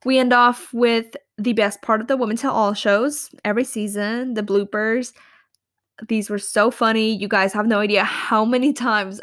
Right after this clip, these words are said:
I replayed. <laughs> Like, even thinking about it, it's so funny. Matt falling while he was skateboarding in front of kids. <laughs>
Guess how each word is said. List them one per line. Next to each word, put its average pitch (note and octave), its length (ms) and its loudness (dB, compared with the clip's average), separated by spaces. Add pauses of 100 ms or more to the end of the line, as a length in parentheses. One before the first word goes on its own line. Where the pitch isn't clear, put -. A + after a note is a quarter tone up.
I G3+ 220 2
replayed. G#3+ 760 0 (680)
<laughs> - 60 -10 (1500)
Like, G4+ 180 -6
even C#4 340 -2 (120)
thinking D#4 320 -6
about C4+ 220 0
it, C#4+ 140 0
it's - 180 -10
so C4+ 320 0
funny. B3 380 0
Matt A3 500 0
falling D4 760 2
while C4+ 140 2
he B3+ 180 -2
was B3 320 -4 (720)
skateboarding C#4 760 0
in C4+ 120 -2
front A3+ 220 -4
of A3+ 180 -10
kids. D4 680 -4
<laughs> - 180 -10